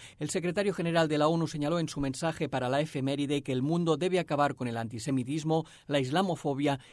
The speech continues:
y la persecución de los cristianos y de otros grupos religiosos. Antonio Guterres destacó que todas las religiones defienden la tolerancia y la coexistencia pacíficas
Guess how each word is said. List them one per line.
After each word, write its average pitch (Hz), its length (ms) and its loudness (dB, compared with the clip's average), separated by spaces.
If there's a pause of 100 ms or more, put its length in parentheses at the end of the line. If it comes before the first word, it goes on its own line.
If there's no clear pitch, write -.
y 160 80 0
la 196 120 6
persecución 151 640 0
de 123 80 0
los 120 160 -4
cristianos 156 720 -2
y 147 80 -4
de 135 160 0
otros 127 260 -4
grupos 113 320 -8
religiosos. 113 760 -6 (260)
Antonio 123 360 -2
Guterres 139 460 0
destacó 147 400 0
que 139 140 -4
todas 175 260 2
las 165 140 2
religiones 160 480 -2
defienden 160 400 0
la 135 100 0
tolerancia 160 500 0
y 160 60 2
la 139 140 2
coexistencia 127 680 -4
pacíficas 123 640 -4